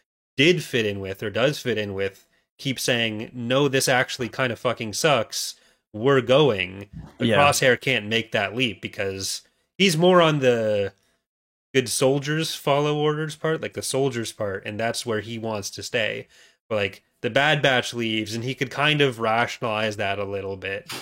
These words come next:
Speaker 1: But now he had, after so long without anyone to really relate to, he has Cody for this episode,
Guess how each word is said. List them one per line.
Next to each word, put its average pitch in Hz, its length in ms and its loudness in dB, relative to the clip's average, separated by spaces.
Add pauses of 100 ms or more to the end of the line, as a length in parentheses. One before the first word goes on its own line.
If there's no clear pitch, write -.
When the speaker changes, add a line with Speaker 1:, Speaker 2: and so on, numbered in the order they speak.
(340)
Speaker 1:
But 107 360 0 (120)
now 123 600 4
he 127 200 -6
had, 120 560 0 (460)
after 135 580 4
so 156 260 4
long 127 420 4
without 110 300 -2
anyone 107 360 -4
to 110 120 -8
really 104 320 -6
relate 107 420 -6
to, 98 360 -6
he 107 140 -6
has 101 280 -6
Cody 131 360 2
for 113 200 -6
this 98 220 -4
episode, 95 680 -8